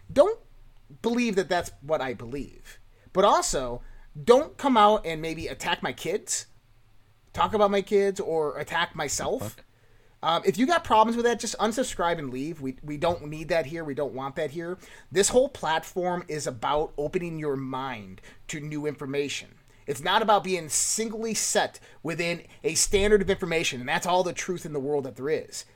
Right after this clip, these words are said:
Speaker 1: Like we say at the Red Pill Project, never believe anything anybody tells you, no matter who they are or what authority they possess or profess, unless you can prove it with your own research, investigation, inquiry, and through your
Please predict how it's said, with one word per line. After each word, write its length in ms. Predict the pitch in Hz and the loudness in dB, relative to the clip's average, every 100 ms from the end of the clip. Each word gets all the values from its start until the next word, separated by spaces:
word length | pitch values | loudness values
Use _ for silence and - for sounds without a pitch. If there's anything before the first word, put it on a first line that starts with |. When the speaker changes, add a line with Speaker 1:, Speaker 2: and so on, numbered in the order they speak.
| _ - _ - | _ -20 _ -4
Speaker 1:
Like 160 | 151 202 | -2 0
we 80 | |
say 180 | 196 208 | 4 4
at 60 | 190 | 4
the 80 | 175 | 2
Red 160 | 180 | -2
Pill 140 | 156 107 | -2 -8
Project, 380 | - 76 - | -10 -14 -14
never 240 | 135 160 214 | -6 0 2
believe 300 | 214 208 196 | 2 0 0
anything 380 | 175 180 190 180 | 0 0 -2 -4
anybody 380 | 143 160 160 170 | -8 -8 -6 -6
tells 360 | - 160 147 | -4 -4 -4
you, 60 | 139 | -4
no 100 | 131 | -6
matter 200 | 135 135 | -6 -8
who 200 | - - | -10 -4
they 180 | 190 180 | 0 0
are 200 | 170 156 | 2 0
or 60 | 127 | 0
what 200 | 135 151 | -4 -6
authority 380 | - 175 170 165 | -8 -6 -6 -2
they 140 | 143 | -4
possess 520 | 131 190 196 190 180 - | -2 0 2 2 -2 -2
or 160 | 151 139 | -6 -6
profess, 640 | - 175 160 104 87 - - - - - | -2 -2 -2 -8 -14 -14 -14 -20 -20 -4
unless 680 | 160 156 180 190 - - - - _ | -2 0 0 0 0 -6 -6 -12 _
you 160 | 165 | -6
can 160 | 185 170 | -2 -4
prove 300 | - 262 208 | -2 -2 0
it 140 | 120 - | -2 -6
with 100 | 131 | -10
your 140 | 151 | -6
own 240 | - 226 214 | -2 0 -2
research, 400 | 147 127 131 139 | -4 -4 -4 -4
investigation, 760 | 139 160 156 143 147 135 139 123 | -4 -4 -6 -8 -6 -6 -8 -10
inquiry, 540 | 156 - - 123 123 | -10 -8 -8 -8 -8
and 100 | 131 | -12
through 120 | - 139 | -8 -6
your 220 | 139 | -6